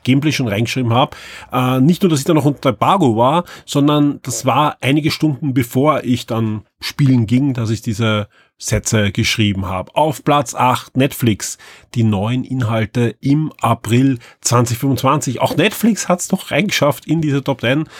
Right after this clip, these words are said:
Also man merkt, die Streaming-Services, die stehen doch weiterhin ho-, in, hoch in der Kunst bei euch. Am Platz sieben weiterhin, Switch zwei geht's jetzt weiter.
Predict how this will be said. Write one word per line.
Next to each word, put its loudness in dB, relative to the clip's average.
Also 2
man 4
merkt, 2
die 4
Streaming-Services, 0
die -6
stehen -2
doch -2
weiterhin 0
ho-, 4
in, 0
hoch 0
in -2
der 0
Kunst -4
bei -2
euch. -4
Am 0
Platz 0
sieben 0
weiterhin, 0
Switch -2
zwei 2
geht's 0
jetzt -2
weiter. 0